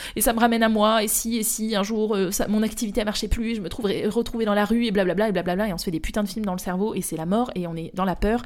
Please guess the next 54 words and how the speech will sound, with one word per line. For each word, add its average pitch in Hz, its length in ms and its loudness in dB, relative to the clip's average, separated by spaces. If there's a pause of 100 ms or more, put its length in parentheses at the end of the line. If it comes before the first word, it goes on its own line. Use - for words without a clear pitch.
(340)
et 190 80 -2
tous 294 320 4 (100)
les 226 140 4
gens 220 100 0
autour 214 160 0
de 202 80 2
nous 208 160 2
sont 202 140 -4
dans 175 80 -2
la 170 100 0
peur 240 280 2
et 196 120 -2
on, 170 160 -4 (100)
on 170 140 -8
passe 180 220 -4
pas 208 120 2
dans 180 80 0
la 165 120 -2
nouvelle 165 200 -2
dimension, 175 440 -4
et - 120 -8
cetera. 180 380 -4 (400)
Non, 254 180 6
au - 80 4
lieu 202 140 4
de 202 60 0
ça, 240 180 6
j'ai 247 160 2
dit, « 220 220 -2
Ok, 247 260 0 (220)
j'ai, 202 360 2
je 202 120 2
fais 269 160 -2
passer - 240 2
des 196 180 2
âmes, 208 240 4
j'ai 208 100 -4
cette 214 200 -2
capacité, 196 580 -2
je 175 60 -8
veux 196 80 4
pas 254 140 2
faire 240 180 -2
payer, 226 240 2
mais 220 80 2
en 185 60 2
même 185 120 0
temps, 208 80 -2
je - 80 -6
peux - 80 -6
pas 196 120 0
le 202 40 -4
faire 233 140 -2
gratuitement. » 202 500 -4